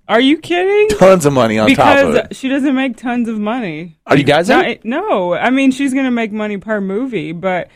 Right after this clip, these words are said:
Speaker 1: in most women in the show business are looking for the next come up. They're looking for who has a sustained financial income, who's gonna make more money than them so they can live their lifestyle forever. Most women don't last in show business that long.
Speaker 2: I'd be surprised if she doesn't make more
Speaker 3: That's fair.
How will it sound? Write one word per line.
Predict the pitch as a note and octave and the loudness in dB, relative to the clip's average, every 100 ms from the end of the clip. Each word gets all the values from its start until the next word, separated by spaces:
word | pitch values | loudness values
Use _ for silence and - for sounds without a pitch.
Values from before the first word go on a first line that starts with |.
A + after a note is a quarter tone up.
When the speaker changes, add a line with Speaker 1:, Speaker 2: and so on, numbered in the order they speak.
| _ - | _ -6
Speaker 1:
in | G3 G3+ F3+ | -4 -4 -2
most | G#3 A#3+ C4 G3+ | 0 0 -2 -6
women | G#3 B3 A#3 | -6 -6 -6
in | F#3+ | -8
the | |
show | F#3 A3 A#3+ | -8 -6 -4
business | G#3+ F3 F3+ E3+ | -2 -4 -6 -6
are | F3 | -6
looking | F#3 G#3 F#3+ | -4 -6 -8
for | F3 F#3 | -8 -8
the | |
next | F3+ F3 - | -6 -8 -10
come | - C#4+ | -6 -2
up. | G3 - | -2 -4
They're | F#3 G3 | -4 -4
looking | G#3+ G#3 | -2 -4
for | G3 F#3+ | -6 -6
who | F#3 G#3 | -4 -2
has | G3 F3+ | -4 -6
a | F3 | -10
sustained | F3+ - - F#3+ G3 G3 | -14 -16 -10 -6 -4 -6
financial | - F3+ F3 E3+ E3+ | -6 -6 -6 -10 -10
income, | E3 E3+ E3+ C3+ D#3 _ - | -10 -12 -14 -18 -20 _ -6
who's | G#3 | -4
gonna | G3+ G#3 | -2 -2
make | G3+ F#3 - - | -2 -6 -10 -10
more | F3 E3+ F#3+ | -6 -2 -2
money | F#3+ F#3 F3+ | -2 -4 -6
than | E3 E3 | -8 -8
them | F3+ | -8
so | E3 F3 | -8 -8
they | E3 | -6
can | E3 E3 | -8 -8
live | E3+ E3 | -8 -6
their | D#3 | -8
lifestyle | D3 E3 - - C#3+ | -8 -8 -10 -18 -18
forever. | - E3 E3 D3+ - _ _ _ | -12 -10 -10 -12 -20 _ _ _
Most | A#3 C#4 D4 A#3 | 0 0 -2 -4
women | C4+ C4 G#3+ G#3+ F#3 | -2 -2 -2 -4 -6
don't | F#3+ G#3 G#3 | -6 -6 -6
last | E3+ F3+ A3 G#3+ | -8 -8 -8 -8
in | |
show | F3+ D3+ | -10 -10
business | C#3+ C#3 C#3+ D3+ | -14 -18 -20 -16
that | D3+ - | -16 -14
long. | D3 C3 E3 | -18 -16 -2
Speaker 2:
I'd | C3 | 2
be | C#3+ | 2
surprised | - - A#2 G#2 | 0 2 4 4
if | F#2 | 0
she | - B2 | -6 0
doesn't | A2+ F#2+ | 0 0
make | F#2 | -4
more | F2 G2 | 0 0
Speaker 3:
That's | |
fair. | F#2 | 0